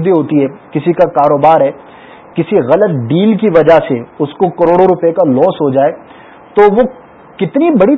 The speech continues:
تکلیف کے اندر مبتلا ہوتا ہے، کاش یہ میں ڈیل نہ کرتا، ہائے میں یہ نہ کرتا، میں وہاں نہ جاتا، مجھے کچھ لگ تو رہا تھا کہ گڑبڑ ہے لیکن پھر بھی میں نے سودا کر دیا، پھنس گیا،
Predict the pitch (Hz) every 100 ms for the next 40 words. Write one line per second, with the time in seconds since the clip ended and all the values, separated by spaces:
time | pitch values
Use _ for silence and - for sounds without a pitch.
0 | 294 196 196 277 294 285 285 226 202 -
1 | 180 170 131 123 117 - - - - 170
2 | 190 208 190 180 170 143 151 143 131 131
3 | 117 117 - - - - - - - -
4 | 170 170 123 - - - - - - -
5 | 143 165 170 160 170 170 135 135 117 -
6 | - 180 170 156 165 170 143 127 127 123
7 | 123 175 208 - 214 147 131 160 170 240
8 | 233 220 226 214 202 147 170 202 196 185
9 | 190 170 196 - 208 233 214 208 - 180
10 | 185 180 175 151 160 135 - - - -
11 | 220 233 202 214